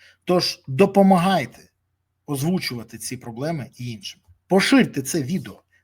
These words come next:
це важливо. Поставте вподобайку, це теж важливо, ваша підтримка дуже потрібна каналу. Напишіть в коментарях, що ви думаєте з цього приводу, також куди вас закинула доля, де ви зараз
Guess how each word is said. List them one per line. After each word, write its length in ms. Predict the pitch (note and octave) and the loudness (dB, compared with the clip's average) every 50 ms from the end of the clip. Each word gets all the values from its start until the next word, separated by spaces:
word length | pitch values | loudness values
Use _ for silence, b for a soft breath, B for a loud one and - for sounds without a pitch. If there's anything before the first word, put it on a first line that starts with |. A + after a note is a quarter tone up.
| _ | _
це 200 | - - - E3+ | -4 0 2 2
важливо. 560 | D#3 D#3 D3+ C3 D3 E3+ F#3 D#3+ - - - - B B B B B | 2 2 0 -2 -2 -2 0 -2 -2 -4 -8 -12 B B B B B
Поставте 280 | F3+ - C#4+ C#4+ D4 | 4 4 4 4 4
вподобайку, 760 | C4+ - D#4+ A#3 F#3+ E3 B2+ C3+ C3+ C#3 C#3 C3+ - - - _ _ | 0 -4 -2 -2 0 0 2 2 2 0 0 -4 -10 -18 -20 _ _
це 140 | - - C#3+ | -14 -14 -6
теж 240 | - G3 F#3 - - | -2 -2 -2 -2 -4
важливо, 280 | D#3 C3+ F#3 G3+ G3+ | -6 -4 -4 -4 -4
ваша 200 | D#3+ D3+ - - | -4 -6 -6 -8
підтримка 380 | C#3 C3 B2+ C#3+ F3+ F#3+ E3 F3 | -8 -10 -8 -6 -4 -4 -2 -4
дуже 360 | D3+ C3+ D#3 A3+ A3 E3 D#3 | -2 2 4 4 4 4 2
потрібна 540 | - - B2 - C3 C#3 C3+ C#3 C3+ B2+ B2+ _ _ _ _ | -4 -10 -12 -12 -12 -12 -10 -10 -12 -12 -14 _ _ _ _
каналу. 420 | - C#3+ C3+ A#2+ G#2+ G2 F#2 _ B B B B B B B _ - | -10 -8 -8 -8 -10 -12 -14 _ B B B B B B B _ -4
Напишіть 280 | E3 E3+ E3+ C4 D4 | -2 0 0 0 0
в 40 | - | 0
коментарях, 440 | D4 C#4 C4+ A#3 B3 G#3+ F#3 D#3+ - | -2 -2 0 0 0 2 2 2 0
що 140 | - - G3 | 2 0 0
ви 80 | A3 | 0
думаєте 320 | G3 G#3+ A3+ B3 A#3+ - G#3+ | 0 0 0 -2 -2 -6 -8
з 60 | - | -6
цього 200 | - A3 G3 G3+ | -4 -2 -2 -2
приводу, 320 | G#3 C4 D#4+ D#4 A#3 G#3 | -2 -4 -4 -2 -2 -4
також 320 | - F#3 - - A#3+ - - - _ - | -4 -2 0 2 2 2 0 -6 _ 0
куди 720 | - A#3+ A3+ F3 D3+ D#3 A#3 C4+ C4+ A#3+ F3 C#3 A2+ - - | 2 4 4 4 4 4 4 4 4 4 0 -2 -4 -4 0
вас 180 | E3 G3+ G#3 | 0 0 0
закинула 400 | - E3 - - G3 F#3+ F3+ F3+ | 0 -6 -8 -6 -4 -2 -2 -2
доля, 260 | D3+ C#3 E3+ C#3+ B2 B2 | -2 -2 -2 -2 0 0
де 120 | C#3 A3+ | 2 2
ви 100 | G#3 E3 | 2 2
зараз 380 | D3 F#3+ E3 C#3+ C3+ - - | 2 0 0 -2 -2 -8 -14